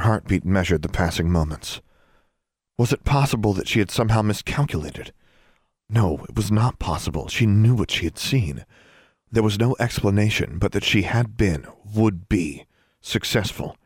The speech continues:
And yet she realized she had been holding her breath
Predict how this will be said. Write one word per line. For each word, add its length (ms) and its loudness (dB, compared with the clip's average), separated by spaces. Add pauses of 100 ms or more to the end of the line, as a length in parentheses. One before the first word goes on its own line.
(760)
And 160 2
yet 140 2
she 160 2
realized 520 2
she 220 0
had 100 2
been 120 0
holding 300 2
her 100 2
breath 440 -4